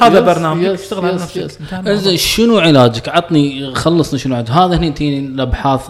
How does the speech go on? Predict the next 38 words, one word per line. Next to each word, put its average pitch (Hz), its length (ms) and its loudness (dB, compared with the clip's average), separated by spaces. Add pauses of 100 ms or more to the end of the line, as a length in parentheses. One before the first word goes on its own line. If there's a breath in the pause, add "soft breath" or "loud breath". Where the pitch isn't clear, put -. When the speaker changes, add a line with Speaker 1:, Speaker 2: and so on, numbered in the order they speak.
(180)
Speaker 2:
اختلفت. 123 720 -2 (380 soft breath)
الأبحاث 180 400 0
اختلفت 156 460 -2
الحين 135 280 -2
خلاص، 131 260 -4
فآخر 135 440 -4
الأيام، 151 300 2
آخر 147 260 0
السنوات 156 600 2 (300 loud breath)
ما 233 100 4
قاموا 214 240 4
يتكلمون 139 500 4
مقارنة 127 440 4
بين 117 240 -2
شوك 107 260 -8
ويف 113 320 -2
والترا 113 280 -2
Speaker 1:
لا، 117 60 -2
Speaker 2:
ساوند. 117 400 -2
Speaker 1:
نوع 139 180 2
التمرين 135 380 0
Speaker 2:
خلاص 165 320 6
Speaker 1:
نفسه. 117 140 2
Speaker 2:
انتهى، 139 380 4
قاموا 143 240 2
يتقارنون 156 540 2
الحين. 170 320 -2
خلاص 151 360 0
نطر 143 240 -2
عرفنا 143 440 4
أن 131 140 2
أفضل 135 500 -2
شيء 143 260 -6
علاج 131 380 0
حق 135 300 -8
حالات 143 500 -4
التنس 156 460 -6
ألبو، 190 420 0